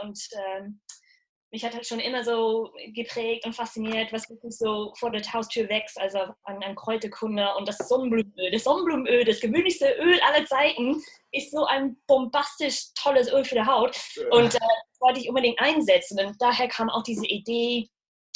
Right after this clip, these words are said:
am Anfang sozusagen das zu nutzen, was übersehen wird. Und dann hatten wir aber mit dem Packaging ein Problem und wussten wirklich nicht, was wir machen sollten. Und hatten uns alle möglichen, äh, Sachen angeschaut, von kompostierbar bis Glas, bis, äh, Bioplastik.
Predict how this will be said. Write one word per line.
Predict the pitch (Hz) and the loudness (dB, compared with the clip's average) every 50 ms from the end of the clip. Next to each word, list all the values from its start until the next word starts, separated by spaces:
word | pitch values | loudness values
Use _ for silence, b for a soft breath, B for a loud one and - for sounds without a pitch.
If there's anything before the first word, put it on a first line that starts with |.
| - - - | -10 -6 -4
am | 220 220 | -2 0
Anfang | - 202 226 240 - 247 226 220 | 2 0 0 0 2 0 0 2
sozusagen | 214 220 214 214 220 208 214 214 208 208 208 214 202 | 0 -2 -4 -4 -4 -2 0 2 2 2 2 0 0
das | 214 220 - - | -2 -2 -2 -2
zu | - 220 | -4 -2
nutzen, | 208 214 214 - - 208 | -2 -2 -4 -6 -6 -6
was | 196 196 214 | -6 -6 -4
übersehen | 180 185 180 214 247 262 254 240 | -6 -4 -2 0 0 0 0 2
wird. | 269 285 294 - - B B B B B B B B B _ _ - - | 2 2 2 0 -4 B B B B B B B B B _ _ -4 -2
Und | 226 226 | 4 4
dann | 240 262 285 285 | 4 4 4 2
hatten | 339 - 330 | 2 2 4
wir | 349 330 320 | 4 6 6
aber | 311 311 311 302 294 - 269 | 6 6 6 4 4 2 0
mit | 285 294 294 | -4 -4 -4
dem | 294 - | -4 -4
Packaging | - 269 - 330 - 220 202 - | -6 -6 -6 -4 -2 -2 -2 -2
ein | 180 180 | -4 -4
Problem | - - - 180 175 170 170 - | -6 -8 -4 -4 -4 -4 -4 -4
und | 226 226 | -2 -2
wussten | 247 262 254 - - 262 233 220 | -2 -2 -4 -4 -4 -4 -2 -2
wirklich | 269 311 302 - 269 240 - | -2 -2 -2 -4 -6 -4 -4
nicht, | 240 233 233 - | -4 -4 -4 -4
was | 233 220 - | -6 -6 -6
wir | 202 | -6
machen | 220 269 - 247 233 202 | -6 -6 -4 -4 -2 2
sollten. | 185 180 180 - - 220 226 B B B B B B B B | 2 2 2 2 0 -6 -8 B B B B B B B B
Und | - 226 233 226 | -2 0 0 0
hatten | 247 220 | -2 -2
uns | 226 220 - | -2 -2 -2
alle | 226 254 247 | 0 0 0
möglichen, | 247 254 247 240 226 233 233 226 220 220 | 0 -2 -4 -4 -6 -4 -2 -2 -2 -2
äh, | 214 214 214 202 | -2 -2 -2 -2
Sachen | 220 214 208 226 233 | -2 -4 -4 -4 -2
angeschaut, | 247 269 269 254 262 - 262 233 226 226 220 | -2 0 0 2 2 2 4 4 4 2 0
von | - 240 233 226 | 0 -2 -2 -2
kompostierbar | - 247 240 233 226 233 - - - 311 311 277 233 262 247 240 240 233 226 208 | -2 -4 -6 -6 -6 -10 -10 -6 -2 0 2 2 4 6 6 8 8 8 6 4
bis | 226 220 233 - - | 4 0 0 0 -2
Glas, | - 254 262 262 254 247 240 226 226 - - | 0 2 4 6 6 6 6 6 2 -2 0
bis, | - 233 226 220 - - - | 2 2 2 2 0 -4 -2
äh, | 233 220 220 220 208 | 0 2 2 0 0
Bioplastik. | 220 269 277 262 262 - 262 240 233 226 - - 226 220 220 | 0 0 0 0 0 0 0 0 0 0 4 4 4 4 4